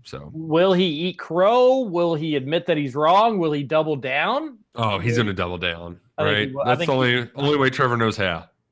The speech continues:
Speaker 2: It'll be fascinating too. You got a fifty burger hung on you like it was nothing, and I, I don't,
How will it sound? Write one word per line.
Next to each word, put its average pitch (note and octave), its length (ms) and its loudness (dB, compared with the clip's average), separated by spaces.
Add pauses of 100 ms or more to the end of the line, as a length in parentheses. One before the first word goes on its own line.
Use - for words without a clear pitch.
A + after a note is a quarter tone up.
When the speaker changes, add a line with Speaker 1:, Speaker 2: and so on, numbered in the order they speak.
(640)
Speaker 2:
It'll E3 480 2
be D#3 120 2
fascinating D#3 580 0
too. D3+ 200 -2
You B2 200 -2
got C3+ 140 0
a - 20 -12
fifty D#3 260 -6
burger C#3 400 0
hung C#3+ 240 -2
on C3+ 240 -2
you C3+ 400 -4
like B2+ 200 -2
it B2 60 -6
was A2+ 200 -12
nothing, F3 560 0 (480)
and C3 340 -4
I, C3 320 0
I D3 60 -2
don't, C#3+ 260 -2